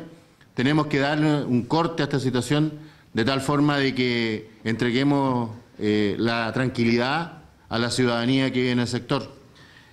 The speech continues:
Aquí nosotros necesitamos la colaboración de los vecinos, lo, insisto en eso, necesitamos las denuncias, eh, pero también la colaboración de las distintas entidades. Aquí la Fiscalía tiene mucho que decir,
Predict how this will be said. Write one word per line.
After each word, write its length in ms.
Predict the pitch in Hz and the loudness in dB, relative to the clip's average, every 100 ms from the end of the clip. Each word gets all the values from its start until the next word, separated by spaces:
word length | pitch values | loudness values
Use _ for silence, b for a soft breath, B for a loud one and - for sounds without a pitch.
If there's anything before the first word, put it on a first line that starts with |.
| B | B
Aquí 340 | 127 135 202 214 | -4 0 2 4
nosotros 380 | 180 190 170 180 | 2 2 2 4
necesitamos 540 | 160 143 131 156 156 | 2 2 2 2 2
la 100 | 147 | 2
colaboración 500 | 139 135 131 127 139 | 2 0 0 0 2
de 80 | 131 | 2
los 140 | 123 | 2
vecinos, 560 | 117 131 151 170 165 - - 101 | 0 2 2 2 -2 -10 -14 -4
lo, 380 | 113 110 110 | 0 0 0
insisto 480 | 110 117 131 151 151 | 2 2 2 0 0
en 100 | 139 | 0
eso, 300 | 147 156 175 - B B B B B | 0 -2 -6 -10 B B B B B
necesitamos 420 | 113 117 120 147 151 | 0 2 2 2 2
las 160 | 143 | 2
denuncias, 600 | 135 147 165 156 170 170 165 - b b b b - | 2 4 2 2 0 -2 -6 -16 b b b b -4
eh, 420 | 113 117 113 110 | 0 2 2 0
pero 160 | 110 156 | 0 0
también 540 | 143 135 139 151 156 143 | 2 2 2 2 2 0
la 180 | 127 131 | -2 0
colaboración 880 | 151 147 139 131 151 147 147 147 | 0 2 0 0 0 2 0 -2
de 100 | 123 | 0
las 140 | 131 120 | 0 0
distintas 480 | 123 143 131 135 131 | 0 0 0 0 0
entidades. 600 | 120 123 123 110 104 98 | 0 0 2 0 -2 -2
Aquí 320 | 98 123 123 | -2 0 2
la 120 | 117 | 0
Fiscalía 420 | 117 - 113 120 | -2 -4 0 0
tiene 320 | 117 120 117 | 2 2 2
mucho 320 | 110 131 147 135 | 2 0 0 0
que 80 | |
decir, 460 | 139 135 143 143 139 | 0 0 2 0 0